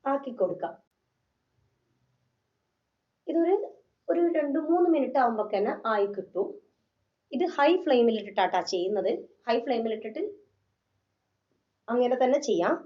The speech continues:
കാരണം ഇത് കുറേ അങ്ങോട്ട് കുക്ക് ആവാനൊന്നുമില്ല. പിന്നെ ഞാൻ നേരത്തെ പറഞ്ഞ പോലെ ഈ ബോട്ടിലിന്, ഏഹ്, ആ ടോപ്പിൽ ഹോൾസ് ഇടുന്ന സമയത്ത് ചെറിയ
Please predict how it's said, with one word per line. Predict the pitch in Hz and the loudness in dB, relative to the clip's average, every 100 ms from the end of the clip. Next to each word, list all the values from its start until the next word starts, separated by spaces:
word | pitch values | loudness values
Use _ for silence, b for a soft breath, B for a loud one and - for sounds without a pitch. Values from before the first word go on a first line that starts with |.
| - | -2
കാരണം | 311 311 | 0 2
ഇത് | 311 | 0
കുറേ | 302 294 294 330 349 | 2 2 2 4 6
അങ്ങോട്ട് | 311 294 285 | 4 2 0
കുക്ക് | 277 269 | 0 2
ആവാനൊന്നുമില്ല. | 240 226 226 226 247 208 180 190 359 - _ 190 190 190 - _ _ | 0 0 -2 0 0 0 0 -2 -4 -10 _ _ -20 -20 -20 _ _
പിന്നെ | 262 269 | -2 2
ഞാൻ | 269 277 | 4 4
നേരത്തെ | 269 302 294 | 2 0 0
പറഞ്ഞ | 262 254 | 0 2
പോലെ | 277 349 - _ _ _ | 2 -2 -6 _ _ _
ഈ | 247 247 | -4 2
ബോട്ടിലിന്, | 262 269 294 277 349 - - - | 4 4 2 -2 -2 -4 -12 -2
ഏഹ്, | 247 226 254 | 4 4 4
ആ | 254 | 4
ടോപ്പിൽ | 254 240 277 247 | 6 6 4 4
ഹോൾസ് | 226 226 277 | 4 4 0
ഇടുന്ന | 226 240 | -4 -4
സമയത്ത് | 226 220 320 381 302 | -4 -4 -4 -4 -2
ചെറിയ | 285 330 | 0 2